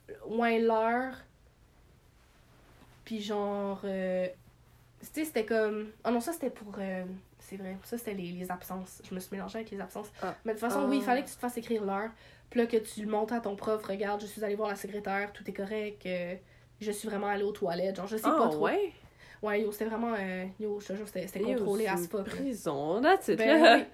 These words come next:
Speaker 1: tout à fait.
Speaker 2: Voyons donc.
Speaker 1: Anywho.
Speaker 2: Mais, parce que moi, la seule et unique copie que j'ai eue, c'est avec Monsieur G.
Speaker 1: Secondaire deux ?
Speaker 2: Ouais.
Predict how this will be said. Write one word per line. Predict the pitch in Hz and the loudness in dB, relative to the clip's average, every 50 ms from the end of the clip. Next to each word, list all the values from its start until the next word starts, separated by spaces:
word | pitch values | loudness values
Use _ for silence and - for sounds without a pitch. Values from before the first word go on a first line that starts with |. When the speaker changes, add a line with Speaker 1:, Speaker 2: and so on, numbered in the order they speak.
| - - | -10 -8
Speaker 1:
tout | 330 311 | -6 -4
à | 349 | -4
fait. | 330 269 226 - 254 - - - - | -2 -2 -4 -4 -6 -14 -20 -18 -12
Speaker 2:
Voyons | 190 175 202 247 262 285 | -8 -6 -4 -4 -2 -2
donc. | 320 330 262 196 - - - - - - - - - - - - - - - - - - - - | -2 -4 -4 -6 -10 -16 -20 -20 -20 -20 -20 -20 -20 -20 -20 -20 -20 -20 -20 -20 -20 -12 -4 0
Speaker 1:
Anywho. | 247 277 285 285 285 240 240 269 262 - - - 233 226 - - - - - - - - - - | 2 4 6 6 6 6 4 2 2 0 -4 -12 -14 -14 -14 -18 -20 -20 -20 -20 -20 -18 -12 -6
Speaker 2:
Mais, | 214 185 185 185 180 - - - - - - - - - - - - | -2 0 0 0 0 -2 -4 -12 -20 -20 -20 -20 -20 -20 -20 -14 -8
parce | - 190 196 - | -6 -6 -4 -2
que | - 220 | 0 0
moi, | 190 190 185 185 202 247 277 - - | 0 0 0 2 2 2 0 0 0
la | - 180 208 | -2 -2 -2
seule | - - 262 262 | 0 0 0 2
et | 247 233 | 4 2
unique | 190 185 185 202 - | 2 2 2 0 0
copie | - 196 175 - - 240 | -2 -4 -4 -4 -8 -6
que | 226 - 220 | -4 -2 -2
j'ai | 196 185 196 170 147 - - - - | -2 -2 -2 -4 -4 -6 -10 -8 -6
eue, | - 180 202 247 311 381 415 403 - - - - - - - - - - - - - - | -2 0 4 6 6 6 6 4 -2 -14 -20 -20 -20 -20 -20 -20 -20 -20 -20 -20 -20 -8
c'est | - - 226 | -2 0 2
avec | 214 202 190 | 2 2 2
Monsieur | 190 175 175 - 170 165 | 0 -2 -4 -2 -2 -4
G. | 165 165 170 165 165 175 - _ _ _ _ _ _ _ _ - - - - - - - - - - - - - - | -2 -4 -6 -8 -8 -10 -14 _ _ _ _ _ _ _ _ -20 -20 -20 -20 -20 -20 -20 -20 -20 -20 -20 -20 -20 -12
Speaker 1:
Secondaire | - - 208 202 208 208 208 226 | -8 -6 -4 -2 -2 -2 -2 -2
deux ? | 294 440 480 - - - _ - - _ - - - | -4 -4 -6 -8 -12 -20 _ -20 -20 _ -18 -12 -8
Speaker 2:
Ouais. | 180 - - | -8 -8 -8